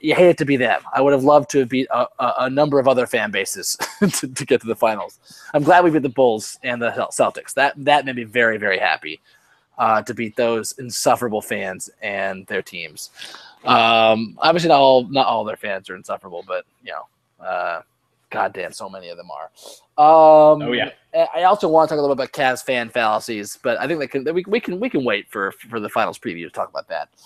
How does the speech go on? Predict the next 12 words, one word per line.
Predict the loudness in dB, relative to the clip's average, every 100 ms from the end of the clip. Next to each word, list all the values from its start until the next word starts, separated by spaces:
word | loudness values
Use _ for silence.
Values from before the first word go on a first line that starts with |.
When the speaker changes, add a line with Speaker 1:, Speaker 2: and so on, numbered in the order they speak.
| -20 -20 _ _ _
Speaker 1:
Um, | 0 4 6 8 6
Speaker 2:
For | 4
sure. | 0 -4
Speaker 1:
so | 0 0 -2 _ _ _ _ _ _ -4
this, | 4 4 4 6
uh, | 8 8
that | 6 2
does | -2
it | -4
for | -6
the | -8 -8
third | -4 -4 -4 -6